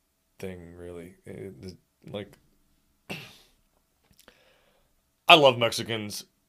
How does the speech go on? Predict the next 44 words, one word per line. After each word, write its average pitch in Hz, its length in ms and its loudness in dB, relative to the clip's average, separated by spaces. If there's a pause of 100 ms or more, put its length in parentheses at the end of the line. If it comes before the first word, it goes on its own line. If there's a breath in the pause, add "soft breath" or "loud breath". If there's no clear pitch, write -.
I 135 80 6
love 120 200 4
Mexico. 101 720 -2 (120)
I 120 80 4
love 107 460 0 (320)
fucking 95 640 -6 (380)
everybody 123 760 6
and 98 200 -6
think 104 260 -4
everybody 101 400 -4
should 95 180 -10
celebrate 95 640 -2
all 98 200 0
of 80 80 -10
their 90 220 -10
great 90 400 -8
culture 87 480 -8
all 92 180 -6
the 80 100 -16
time. 90 360 -10
No 87 80 -14
matter 113 240 -2
who 127 160 0
you 139 160 4
are, 127 120 8
where 127 180 4
you 120 120 4
are, 117 160 4
what 117 160 -4
country 117 300 -4
you're 107 100 -2
from, 113 360 -4 (600 soft breath)
let's 123 180 2
all 135 140 8
celebrate 110 540 2
all 113 220 4
of 92 100 -2
the 101 60 -2
awesome 104 400 0
shit 104 280 -2
we 101 120 -2
all 98 180 2
have 95 340 -2
together. 165 560 6